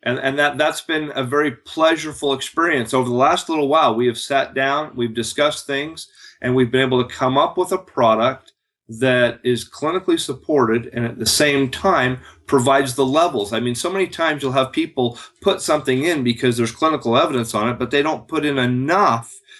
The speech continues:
to achieve the clinical benefit. Whereas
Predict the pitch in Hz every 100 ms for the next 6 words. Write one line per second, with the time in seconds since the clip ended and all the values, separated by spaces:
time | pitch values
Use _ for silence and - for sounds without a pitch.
0 | _ - 135 123 - 160 156 143 143 143
1 | 147 143 143 156 175 160 - - - _
2 | _ _ - 120 127 120 120 123 123